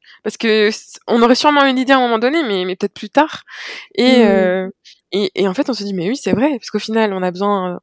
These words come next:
Speaker 1: d'être entouré, parce que nous, on n'est pas
Speaker 2: Ouais.
Speaker 1: thérapeute, on n'est pas praticien, heu, praticienne. » Donc, hem,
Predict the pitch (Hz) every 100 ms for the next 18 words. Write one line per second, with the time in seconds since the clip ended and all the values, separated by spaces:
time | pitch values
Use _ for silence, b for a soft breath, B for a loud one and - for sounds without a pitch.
0 | - 185 - 185 - 311 466 220 - 220
1 | 240 190 180 - 190 226 285 247 196 180
2 | 190 180 - 180 - - 254 277 B B
3 | B B 180 175 - 190 - 311 339 -
4 | B B B _ 185 175 - 185 175 175
5 | 175 170 165 170